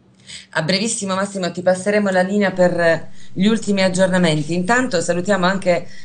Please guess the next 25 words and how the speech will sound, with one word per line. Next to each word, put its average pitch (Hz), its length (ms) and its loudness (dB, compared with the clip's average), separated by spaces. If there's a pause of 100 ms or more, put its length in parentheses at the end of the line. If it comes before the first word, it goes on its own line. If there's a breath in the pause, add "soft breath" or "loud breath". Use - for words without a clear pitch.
eh, 160 380 4
gli 165 80 0
ascolta-, 180 500 0
gli 180 140 0
ascoltatori 190 720 -2
del 185 180 2
network 160 580 0
perché, 156 480 4
eh, 156 240 0
stiamo 175 220 0
andando 175 300 2
in 170 100 0
diretta 180 420 2
anche 165 400 0 (300 loud breath)
su, 175 460 0
eh, - 720 -2
<coughs> - 20 -
scusate, 165 480 0
altre 175 360 2
radio 156 440 0 (540)
che 156 80 -10
sono 175 240 -2
nel 165 160 -4
nostro 170 380 -4
network 151 720 -2